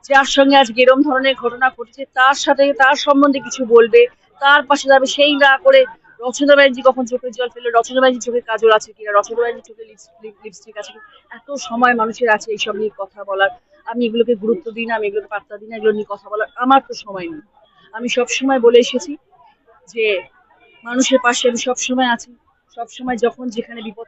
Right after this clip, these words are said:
থাকবে আমি সেখানে সবসময় থাকবো। আমার মনে হয়েছে আমার এখানে আমি সাংসদ,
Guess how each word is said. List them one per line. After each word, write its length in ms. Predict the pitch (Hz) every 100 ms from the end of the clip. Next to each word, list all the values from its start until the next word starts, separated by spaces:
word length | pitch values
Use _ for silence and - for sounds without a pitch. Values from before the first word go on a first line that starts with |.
| -
থাকবে 220 | 214 226
আমি 140 | 214
সেখানে 240 | 202 202 208
সবসময় 420 | 214 - 226 220
থাকবো। 360 | 214 208 - 233 330 - -
আমার 300 | 240 262 254
মনে 200 | 247 254
হয়েছে 200 | 247 247
আমার 280 | 220 226
এখানে 220 | 226 226 226
আমি 100 | 220
সাংসদ, 440 | 214 220 - 247